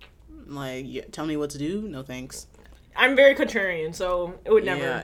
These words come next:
Speaker 1: and they, they have, like, these weird rules, like, they have to, like, appear in the live streams
Speaker 2: Mm-hmm.
Speaker 1: or something, and, like, if they don't appear there, then, like, she gets mad or something. I'm
Speaker 2: Mm-hmm.
Speaker 1: like, "The fuck?"
Speaker 2: I'm like, "The fuck are you gonna do about it?"
Speaker 1: Who is,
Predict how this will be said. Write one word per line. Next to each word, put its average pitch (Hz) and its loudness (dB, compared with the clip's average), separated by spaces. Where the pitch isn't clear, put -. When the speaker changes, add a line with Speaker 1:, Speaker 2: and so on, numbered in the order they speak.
Speaker 1:
and 185 -2
they, 196 2
they 202 0
have, 220 0
like, 190 0
these 190 -2
weird 143 -2
rules, 151 0
like, 147 -2
they 135 -4
have 135 -2
to, 143 -6
like, 135 -4
appear 143 -4
in 139 -4
the 127 -6
live 127 -6
streams 156 -4
Speaker 2:
Mm-hmm. 151 -6
Speaker 1:
or 147 -6
something, 147 -6
and, 131 -6
like, 113 -10
if - -14
they 131 -4
don't 139 -6
appear 139 -6
there, 135 -6
then, 127 -8
like, 113 -10
she - -12
gets 127 -10
mad 135 -4
or 139 -4
something. 143 -8
I'm 156 -4
Speaker 2:
Mm-hmm. 180 -6
Speaker 1:
like, 175 -10
"The 143 -2
fuck?" 294 -4
Speaker 2:
I'm 339 -2
like, 392 -2
"The 359 -6
fuck 370 -6
are - 2
you 370 4
gonna 359 -2
do 381 2
about 233 0
it?" 156 0
Speaker 1:
Who 359 4
is, 311 2